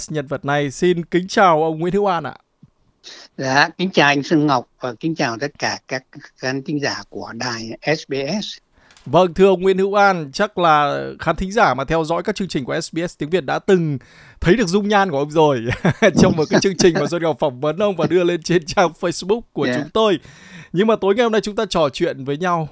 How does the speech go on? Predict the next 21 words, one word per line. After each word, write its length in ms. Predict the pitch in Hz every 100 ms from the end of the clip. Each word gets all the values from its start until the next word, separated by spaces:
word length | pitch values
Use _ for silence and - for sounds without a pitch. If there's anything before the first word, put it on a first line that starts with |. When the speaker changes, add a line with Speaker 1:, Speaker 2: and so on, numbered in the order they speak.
| -
Speaker 1:
một 260 | 135 -
chút 280 | - 240 262
liên 200 | - 156
quan 240 | 156 156 147
tới 120 | 160
cái 140 | 165
danh 240 | 190 175 151
dự 200 | 143 120
này, 360 | 117 123 113 -
Middle 300 | 139 165 175
of 300 | 143 139 127
the 80 | 135
Order 760 | 127 151 170 165 156 143 143 117
of 0 |
Australia, 600 | 131 - - 143 135 123 107 -
O 300 | 127 127 127 127
A 140 | 147 165
M, 120 | 143 - _ _ _ _ -
công 200 | 196 185
vụ 160 | 180
bội 220 | 131 135